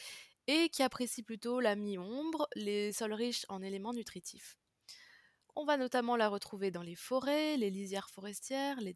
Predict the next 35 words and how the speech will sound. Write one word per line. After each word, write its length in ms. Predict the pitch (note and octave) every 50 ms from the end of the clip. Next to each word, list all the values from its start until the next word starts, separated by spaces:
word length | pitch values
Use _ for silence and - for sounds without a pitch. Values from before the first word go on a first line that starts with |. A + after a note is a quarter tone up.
| - -
talus, 520 | - A#3 A#3+ A#3 B3 C4 C4+ C#4 C#4 C4+
les 120 | A#3+ G3 F#3+
bords 260 | F3+ F3+ G#3+ G3+ G#3+
de 120 | F#3 F3+
fossés 520 | F#3 - - A3 A3 - - C#4 D4 C#4+ - _ -
et 100 | A#3+ C4+
les 140 | B3+ F#3+ F3+
bords 220 | F3 G#3 B3 B3
de 120 | G#3 F#3+ - -
haies. 360 | - E3+ F3 - - - - _ _ _ _ _ - - - - - - - _ _ _ _ _
C'est 240 | - - A#3+ - -
une 100 | B3 A#3
plante 340 | - B3 B3+ B3 B3+ B3 A#3
qui 140 | - - G3+
va 200 | F#3+ F#3+ F#3+ G3
se 140 | - - G#3
reproduire 640 | F#3+ F#3+ - - G#3 F#3+ F3+ F#3 G3 G3 G3 F#3+ -
principalement 720 | - - A3 A3 G#3 - - G3+ - G#3 G#3 G#3+ G#3+ G#3+ G#3+
de 140 | F3+ F3+
manière 480 | F3 F3 F3+ F#3 F#3 F#3 F#3 F#3 F3+ F#3
végétative 1000 | E3+ D#3+ E3 G#3+ G#3+ F#3+ G3+ - F3+ F3 - - - - D#4 F#4+ F4 A3+ F3+ - - - - - _ _ _
par 160 | - G3+ -
ses 140 | - - F#3
racines 520 | D#3+ D#3+ D#3+ - - - D#4 F4 C#4 F#3+ F#3+ - - - - - - - - - - _ _
et 160 | - A3+ B3+ C4+
c'est 160 | - - G#3+
pour 160 | - - -
cela 260 | - - G3+ A3 C#4
qu'elle 140 | - - F#3
peut 140 | - F#3+ F3+
parfois 340 | - F3+ - - - B3+ A3+
être 100 | - -
présente 440 | - - F#3 F3 G3+ A#3 C4+ C4
sur 300 | - - - C#4 C#4 C4
de 180 | G#3 F#3+ G3 F3+